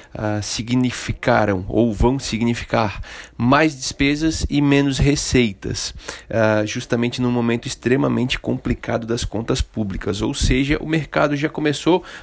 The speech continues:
passou a semana sofrendo, ah, um pouco com isso. Outra notícia relevante que nós tivemos por aqui foi a divulgação do I P C A, que veio um pouco maior do que o esperado,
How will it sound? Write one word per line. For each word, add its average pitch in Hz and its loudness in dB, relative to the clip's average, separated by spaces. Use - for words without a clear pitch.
passou 139 0
a 180 2
semana 156 2
sofrendo, 151 2
ah, 127 2
um 135 0
pouco 139 0
com 151 4
isso. 104 -2
Outra 214 4
notícia 185 0
relevante 165 2
que 156 -2
nós 151 0
tivemos 147 0
por 147 0
aqui 139 -2
foi 175 2
a - 4
divulgação 139 0
do 131 2
I 135 2
P 147 2
C 147 4
A, 143 2
que 120 -4
veio 127 2
um 123 0
pouco - 0
maior 123 2
do 127 -4
que - -4
o 127 2
esperado, 127 2